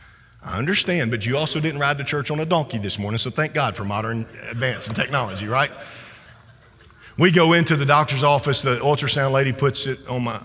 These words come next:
my, on my wife's stomach, begins to try to find the baby. And there for a moment, she just kind of froze. And she said, "Would you excuse me?" She walks out. Tears come down my wife's eyes. I grab my wife's hands and I said, "I don't know what's going on,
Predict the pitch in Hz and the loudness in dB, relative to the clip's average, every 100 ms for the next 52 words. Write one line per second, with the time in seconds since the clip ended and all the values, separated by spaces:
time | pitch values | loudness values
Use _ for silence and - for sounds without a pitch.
0 | 113 120 113 113 117 127 120 135 127 117 | -10 -8 -4 -4 0 0 0 -4 -4 -2
1 | 120 120 - 107 - - - 120 113 123 | 0 -2 -2 -6 -6 -14 -4 -2 -2 -2
2 | 117 107 117 117 113 104 120 120 - 113 | -2 0 0 0 0 0 2 0 -2 -2
3 | 113 120 110 - 110 113 - 110 - - | 0 -2 -4 -4 -4 -4 -6 -8 -8 -2
4 | 117 117 110 95 - - - 123 - 113 | 0 0 -2 -6 -12 -16 -6 -4 -2 -2
5 | 104 104 110 - - 113 101 107 104 104 | -2 -2 -2 -4 -2 -2 0 -2 -2 -4
6 | 101 110 - 110 107 - 123 117 95 - | -4 -4 -4 -4 -4 -4 -4 -2 -4 -4
7 | 113 104 101 95 104 - 107 107 92 101 | -2 -2 -4 -2 -4 -2 -2 -2 -4 -2
8 | 117 117 113 104 117 107 98 - - 120 | -2 0 -2 -2 -4 -6 -6 -8 -2 0
9 | 127 113 104 98 107 104 107 127 | 0 -4 -6 -6 -6 -4 -2 -4